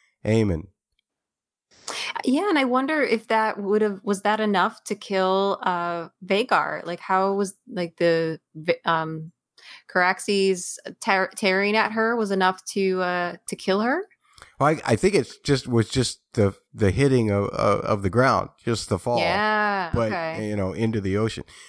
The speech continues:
Speaker 1: I-, if, if the splash is as high as the, as the, uh, as the tallest tower in Harrenhal, then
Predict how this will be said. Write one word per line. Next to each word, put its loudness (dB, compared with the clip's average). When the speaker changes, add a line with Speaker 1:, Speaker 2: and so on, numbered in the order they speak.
Speaker 1:
I-, 0
if, 2
if 0
the 2
splash 2
is 0
as -2
high 2
as 0
the, 2
as -4
the, 2
uh, 2
as -8
the 4
tallest -2
tower 2
in -4
Harrenhal, -2
then -8